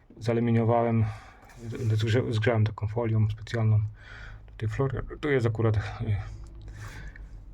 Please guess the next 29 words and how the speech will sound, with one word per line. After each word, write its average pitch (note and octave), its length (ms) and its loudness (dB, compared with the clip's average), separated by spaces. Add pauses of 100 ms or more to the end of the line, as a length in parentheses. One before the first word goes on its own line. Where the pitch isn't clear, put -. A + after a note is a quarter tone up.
(640)
to B2 360 4 (160)
myszy B2 300 2
wyrąbały, F#2+ 600 4 (600)
ale A2+ 140 0
ja A2+ 60 2
sobie A2+ 140 2
już G#2+ 120 2
to G#2+ 100 0
polakierowałem A2+ 760 4
tym A2+ 120 2
lakierem, A#2 460 4 (720)
także A2+ 500 2 (340)
jak A2+ 220 0
na A2 100 6
razie G#2+ 300 4
nic A2 200 6
tutaj A2 240 2
już G#2+ 240 2
nie G#2+ 120 4
jest G#2+ 180 6
ruszone. G2+ 480 0 (2000)
Ale D3+ 180 2
teraz A#2 280 4
już G#2+ 100 4
na A#2 80 4
razie A2 240 4
widzę, A#2+ 240 4
że A2 100 4
już A2 240 2